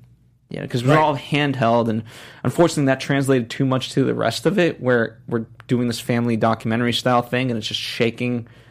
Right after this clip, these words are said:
Speaker 1: like crazy. I'm like, "We're on Earth. There's no earthquake. There's no
Speaker 2: Yeah, this,
Speaker 1: rockets.
Speaker 2: yeah.
Speaker 1: L-, l-, l-, let's put this thing on a tripod," and, or, or maybe, like, just s-, less movement.
Speaker 2: Yeah.
Speaker 1: I don't need to be
Speaker 2: Agreed.
Speaker 1: puking the entire time.
Speaker 2: No, I, I,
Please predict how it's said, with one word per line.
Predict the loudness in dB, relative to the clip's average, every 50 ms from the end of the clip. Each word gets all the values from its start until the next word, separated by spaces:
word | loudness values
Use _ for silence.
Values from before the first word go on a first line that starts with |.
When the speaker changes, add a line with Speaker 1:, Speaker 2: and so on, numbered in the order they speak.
| _ _
Speaker 1:
like | -4 -4 -4 -4
crazy. | -6 -4 0 0 2 2 2 2 2
I'm | 0 0 0
like, | -2 -2 -4 -4 -4
"We're | 0 2 4
on | 4 4 2 2 2
Earth. | 2 2 2 0 -4 -4
There's | -2 -2 0 2
no | 4 2 2 2 4
earthquake. | 4 4 4 4 2 2 2 4 4 4 2 -2 -8 -10 -6
There's | -4 -2 2
no | 2 4 6
Speaker 2:
Yeah, |
this, | 6 6
Speaker 1:
rockets. | 6 6 4 4 2 2 2 2 2 -2 -4 -4
Speaker 2:
yeah. | -4 -8 -12 -18 -20 -20 -20 -20 _ _ _ _ -10 -6
Speaker 1:
L-, | -2 0 2 4 4 4 4
l-, | 4 4 2
l-, | 2 2
let's | 2 2 0 0
put | 0 0 0 0
this | 0 -2 -2
thing | 0 0 0 2
on | 2 0
a | 0
tripod," | -2 0 2 2 2 2 2 4 4 6 6 6 4 2
and, | 0 -2 -4 -4
or, | -4 -2 0 2 2 4
or | 4 4 4 4
maybe, | 4 2 2 2 2 2
like, | 2 2 0 -2
just | -4 -8 -8 -8
s-, | -8 -6 -6 -6 -6 -8 -10 -12 -16 -14 -4
less | 0 2 4 4 4 2 0
movement. | 0 0 0 -2 -2 -6 -10 -12 -14 _ _ -4
Speaker 2:
Yeah. | -2 -2 -2 -2 -4 -12 -20 -20 -20 -20 -20 _ _ _ _ -2
Speaker 1:
I | 0
don't | 2 4
need | 4 4
to | 6
be | 6 4
Speaker 2:
Agreed. | 4 4
Speaker 1:
puking | 2 2 2 2 2 2
the | 2 0
entire | 0 -2 0 0 2 2 2
time. | 0 -2 -6 -6 -4 -2 0
Speaker 2:
No, | 0 2 2 2 2 0
I, | 0 0 0 0
I, | 0 0 0 2